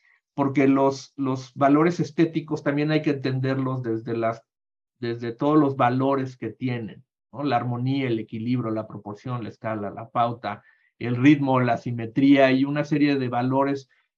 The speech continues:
que te, que te van permitiendo ir, ir formando un valor estético a un diseño determinado, ¿no? Entonces, eh, en resumen, para mí el diseño es la solución estética a un problema determinado.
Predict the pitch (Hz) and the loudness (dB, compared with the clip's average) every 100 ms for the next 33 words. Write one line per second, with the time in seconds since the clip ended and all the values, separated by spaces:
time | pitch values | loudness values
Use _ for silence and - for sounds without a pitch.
0 | _ _ 131 127 127 127 - 135 135 143 | _ _ -8 -4 -4 -4 -4 -2 2 4
1 | 156 160 147 139 131 143 143 143 139 139 | 4 4 2 2 2 2 2 2 2 4
2 | 139 143 143 135 135 135 135 _ - 139 | 6 6 4 -4 -4 -6 -10 _ 0 2
3 | 139 151 156 156 156 156 156 143 139 143 | 4 4 6 4 4 4 4 4 0 0
4 | 143 135 135 139 135 - 139 135 131 139 | 0 2 0 -2 -4 -6 -6 -6 -8 -2
5 | 139 123 123 127 123 127 127 123 117 110 | 0 2 0 -2 -4 -6 -6 -6 -6 -10
6 | - 107 113 110 113 104 60 65 - _ | -10 -12 -10 -10 -10 -12 -14 -20 -20 _
7 | _ _ _ _ _ 151 165 180 175 _ | _ _ _ _ _ 0 2 2 0 _
8 | _ _ _ - 143 143 147 147 160 - | _ _ _ -4 -2 0 0 2 2 2
9 | 190 185 196 180 165 139 139 156 165 156 | 2 2 2 0 2 2 2 2 2 2
10 | 139 131 147 147 151 160 165 - 135 139 | 0 -2 -4 -2 0 0 -2 -4 -6 -4
11 | 139 123 127 123 127 156 151 151 143 143 | -4 -4 -2 -4 -2 0 0 -2 -2 -2
12 | 139 123 135 139 131 131 123 120 110 - | 2 2 2 0 -2 0 -2 -4 -8 -12
13 | 110 113 117 107 | -12 -12 -14 -16